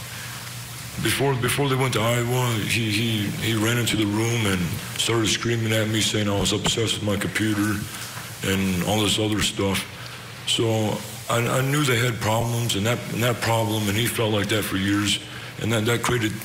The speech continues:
tension and conflict between us, and he was pretty much trying to turn my mom against me, and I was trying to warn and protect my mom, and she did not want to believe me 'cause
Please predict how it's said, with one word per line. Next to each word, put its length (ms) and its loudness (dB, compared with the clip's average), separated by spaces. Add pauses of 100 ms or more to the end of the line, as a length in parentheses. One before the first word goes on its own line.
(140)
tension 460 0
and 120 -2
conflict 480 0
between 380 0
us, 260 2
and 420 0 (360)
he 120 0
was 260 2
pretty 260 -2
much 260 0
trying 220 0
to 100 -2
turn 100 0
my 100 2
mom 320 0
against 400 0
me, 180 0 (400)
and 160 2
I 100 4
was 100 2
trying 200 2
to 60 2
warn 280 2
and 80 -2
protect 360 -2
my 100 0
mom, 380 2 (520)
and 340 2
she 140 0
did 140 2
not 200 0
want 240 2
to 80 -2
believe 280 2
me 120 2
'cause 360 0